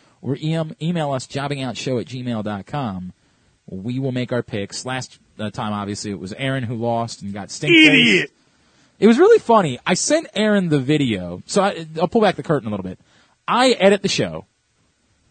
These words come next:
Speaker 1: Then I send it to Aaron for Aaron to post it. All right? So when I sent Aaron the show, I also sent him the video of him getting stink-faced and said,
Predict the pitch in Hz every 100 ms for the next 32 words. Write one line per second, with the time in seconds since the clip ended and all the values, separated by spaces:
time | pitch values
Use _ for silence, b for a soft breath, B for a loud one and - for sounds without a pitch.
0 | _ 131 151 165 170 175 - 220 220 196
1 | 165 - 175 156 123 113 127 - 147 147
2 | 135 120 - 104 - - _ _ _ _
3 | - 95 98 170 - _ _ _ _ _
4 | _ _ _ _ - - 180 165 170 151
5 | - 277 269 - 208 196 175 135 - 214
6 | 92 85 101 _ _ _ _ _ _ _
7 | _ _ _ _ _ _ - 165 - 254
8 | 277 - 202 - 180 156 139 139 233 151
9 | 107 107 110 143 135 123 113 220 185 -
10 | 92 85 113 104 226 165 123